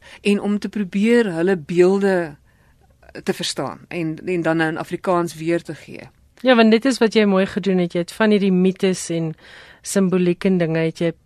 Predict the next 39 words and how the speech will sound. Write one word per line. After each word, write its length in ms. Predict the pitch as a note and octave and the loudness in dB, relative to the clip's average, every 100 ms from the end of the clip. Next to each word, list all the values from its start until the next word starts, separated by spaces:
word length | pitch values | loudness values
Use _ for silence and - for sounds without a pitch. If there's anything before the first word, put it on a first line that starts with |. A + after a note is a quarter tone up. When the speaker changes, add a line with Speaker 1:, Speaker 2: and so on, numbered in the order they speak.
| _ | _
Speaker 2:
pragtig 520 | A3+ A#3 - - - | 2 2 2 -8 -8
vasgevat. 680 | - D#3+ - E3 - C#3+ D3 D3+ | -6 -6 -4 -12 -10 -10 -8 -6
Die 100 | F3+ | -4
storie 320 | G3+ - A#3 | -2 2 2
oor 100 | G#3+ | 4
die 100 | G3+ | 2
haas 420 | F#3 E3+ F3+ - - | 2 2 0 -2 -6
in 140 | F3+ | -2
die 100 | F3+ | 0
maan 360 | E3+ E3+ F#3 F#3 | 2 4 4 2
byvoorbeeld. 500 | F3 - D#3 C3+ - - - - | 0 -4 -12 -12 -14 -20 -20 -14
Speaker 1:
Ja. 160 | D#3 B2+ | -12 -6
Speaker 2:
Dit 100 | B2+ | -2
was 120 | A3 | 0
die 100 | A3+ | 2
eerste 260 | G#3+ - | 2 0
keer 200 | G#3 A3 | -2 0
wat 160 | G3 F#3+ | 0 -2
ek 120 | F#3 | -4
daarvan 420 | F3 E3+ E3+ G3 | 0 0 0 -4
gehoor 240 | F3+ - C#3 | -4 -8 -10
het. 160 | F2+ - - | -12 -16 -12
Speaker 1:
O, 60 | - | -4
dit 140 | E4 | 2
is 140 | F4 F4+ | 4 4
nogal 240 | F4 F4 | 0 -2
goed. 280 | - - C4+ | -4 -2 0
Ek 100 | G#3+ | -2
is 100 | A#3 | -2
dan 200 | A3+ A3+ | 0 0
bly 280 | G3+ A3 A#3+ | 2 4 4
dat 120 | G#3+ | 2
dit 100 | G3+ | -2
nie 100 | A3 | -4
vir 100 | G#3+ | -4
jou 100 | A3 | -6
bekend 380 | G3 - G3 F#3 | -6 -4 -4 -2
was 200 | F3 D#3 | -6 -2
nie. 100 | D4 | 2